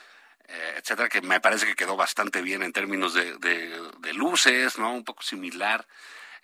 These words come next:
eh, cua-, al, al, al,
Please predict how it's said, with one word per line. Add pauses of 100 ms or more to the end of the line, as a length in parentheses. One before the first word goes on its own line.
(140)
eh, (500)
cua-, (260)
al,
al,
al,